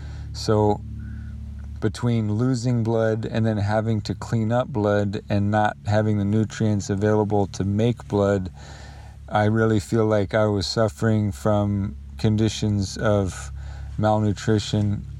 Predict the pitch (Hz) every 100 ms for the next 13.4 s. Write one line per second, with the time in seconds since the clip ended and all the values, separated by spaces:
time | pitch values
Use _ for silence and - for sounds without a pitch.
0 | - - 104 101 98 98 98 95 90 -
1 | - - - - - - - - - 101
2 | 98 104 110 104 101 - - - 95 107
3 | 107 107 104 101 - - - - - -
4 | - - - 117 113 107 110 - 110 104
5 | 95 - 110 107 110 110 104 101 98 -
6 | 117 113 - 110 104 95 90 - - -
7 | - - - - - - - 104 98 98
8 | - 107 104 101 - 104 101 98 - -
9 | - - - - - - - - - -
10 | - 120 110 - 104 - 117 - 110 101
11 | 95 92 - - - - - - - -
12 | 98 - - - - 104 95 90 - 107
13 | 101 95 95